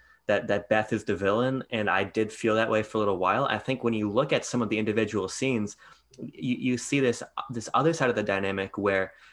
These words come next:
the mother is not being given the, the, the play she needs, and she's not being given the route back in. And I think the success of the ending for me is the fact that the film ends kind of where it began. The family didn't heal in a lot of respects.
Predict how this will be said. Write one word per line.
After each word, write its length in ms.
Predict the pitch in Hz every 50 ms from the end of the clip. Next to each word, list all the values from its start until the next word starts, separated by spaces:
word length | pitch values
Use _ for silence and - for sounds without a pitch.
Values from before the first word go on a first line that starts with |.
| _ _
the 100 | - 113
mother 340 | 107 110 120 131 139 127 110
is 120 | 104 107
not 200 | 113 107 104 -
being 160 | - 110 107
given 260 | 95 113 95 101 98
the, 120 | 95 90 - _ _
the, 300 | - 113 104 110 104 107
the 120 | 104 113 104
play 340 | - - - 113 101 95
she 260 | 92 - - - 110 101
needs, 420 | 92 90 82 - - - - - - _ _ _ _ _
and 160 | - 110 104
she's 220 | - - 123 117 117
not 240 | 113 107 101 -
being 160 | - 107 101 98
given 340 | 110 110 101 110 101 101 -
the 140 | 107 110 110
route 360 | 101 98 107 110 107 104 - _
back 300 | 101 92 90 90 - 104
in. 260 | 98 90 - - - _ _ - - - _
And 120 | - 113 110
I 80 | 113
think 320 | 110 - 117 113 101 104 101
the 100 | 110 104
success 580 | - - - 107 - - - 110 110 110 -
of 80 | 110 98
the 120 | 101 101
ending 320 | 107 107 107 104 101 98 92
for 180 | - - 101
me 220 | 101 104 117 117 107
is 140 | 98 90 -
the 80 | 104
fact 400 | - - 104 95 92 87 - _
that 300 | 107 101 90 90 - - _ _ _ _ - - - - _ _ _ _ _ _ - - - _ _ _ _ - 67 -
the 160 | - - 123 120
film 340 | - - 139 131 123 117
ends 420 | 110 - 123 120 117 113 110 104 -
kind 200 | - 117 120 113
of 80 | 104 101
where 120 | 107 104
it 100 | 92 - -
began. 480 | 98 87 101 101 95 92 78 78 85 -
The 80 | 117 107
family 400 | - - 120 120 117 117 110 104
didn't 340 | 107 117 107 101 92 - - -
heal 360 | 92 101 90 78 - - - _ _
in 100 | 113 104
a 80 | 98 101
lot 180 | 98 95 92
of 80 | 90 87
respects. 520 | 85 - - - 64 64 - - - -